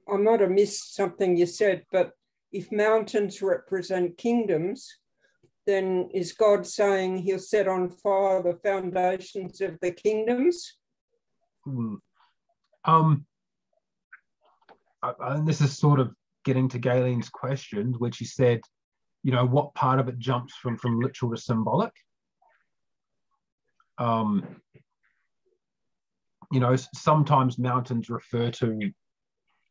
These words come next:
Speaker 2: symbolically as a kingdom, as we saw in Daniel and Jeremiah. Other times, him talking about setting on, on fire the mountains, like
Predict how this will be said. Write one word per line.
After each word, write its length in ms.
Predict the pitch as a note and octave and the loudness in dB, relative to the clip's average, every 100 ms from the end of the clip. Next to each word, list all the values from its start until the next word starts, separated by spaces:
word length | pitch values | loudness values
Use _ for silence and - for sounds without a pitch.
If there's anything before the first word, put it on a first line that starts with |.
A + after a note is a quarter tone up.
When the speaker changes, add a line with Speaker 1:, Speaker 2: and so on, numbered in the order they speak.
| - | -20
Speaker 2:
symbolically 600 | - D3+ B2 C3 A#2+ B2+ | -2 0 4 2 2 -2
as 120 | A#2 | -2
a 60 | A2 | -4
kingdom, 320 | - B2 A2+ | -2 0 0
as 140 | A2+ | -2
we 80 | A2+ | -6
saw 240 | - B2 A2+ | -4 0 0
in 140 | G#2+ | 2
Daniel 300 | A2 A2+ A2 | 0 0 0
and 120 | G#2 | -2
Jeremiah. 540 | A2 G#2 G#2+ B2 F2 C3 - _ _ _ _ | -2 -4 -4 -4 -6 -12 -16 _ _ _ _
Other 220 | A2+ A#2+ B2 | -4 0 -2
times, 520 | - A#2 A2+ G#2 - _ _ _ _ | 2 2 4 0 -6 _ _ _ _
him 100 | A#2+ | -2
talking 220 | A#2+ B2+ | 2 2
about 200 | B2 A#2 | 2 2
setting 300 | - C3 B2+ | 0 0 2
on, 120 | A#2 A2 | 2 0
on 220 | A2 G#2 | -4 -6
fire 320 | - A#2+ A2+ | 0 2 2
the 60 | A2 | 2
mountains, 460 | C3 C3+ A#2 - | 2 0 -2 -4
like 240 | A#2 A#2 | 0 0